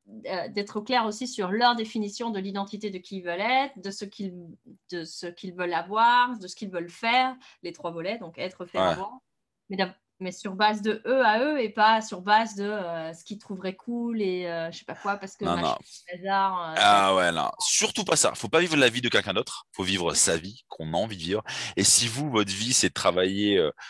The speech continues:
Speaker 2: cinq heures par jour, de gagner deux mille euros par mois, d'avoir votre potager, mais qui faites kiffer, faites-vous kiffer, quoi, tu vois.
Speaker 1: C'est
Speaker 2: Je
Speaker 1: ça.
Speaker 2: pense que ça, c'est la vraie vie aussi, tu vois.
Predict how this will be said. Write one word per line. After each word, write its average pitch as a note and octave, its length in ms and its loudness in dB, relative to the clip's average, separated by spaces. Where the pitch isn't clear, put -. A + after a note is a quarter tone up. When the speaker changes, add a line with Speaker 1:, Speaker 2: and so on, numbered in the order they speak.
Speaker 2:
cinq B2 320 0
heures B2 120 -4
par A#2 200 2
jour, B2 240 -4
de G2+ 60 -2
gagner F2 180 2
deux F2 160 -4
mille G#2+ 200 -4
euros G#2+ 180 0
par A2 180 4
mois, A2 180 0
d'avoir E2+ 200 2
votre D#2+ 140 -6
potager, A2 460 0
mais G2+ 120 -2
qui - 140 -6
faites - 220 0
kiffer, - 380 0
faites-vous C3 380 0
kiffer, - 320 0
quoi, - 240 -10
tu F#2 80 -4
vois. - 100 -4
Speaker 1:
C'est G#3 120 -12
Speaker 2:
Je - 60 -20
Speaker 1:
ça. F3 80 -8
Speaker 2:
pense D#3 160 2
que - 60 2
ça, D#3+ 120 4
c'est C3 100 4
la G#2+ 120 6
vraie G#2 200 0
vie B2 240 2
aussi, G2 260 2
tu - 140 -8
vois. - 160 -8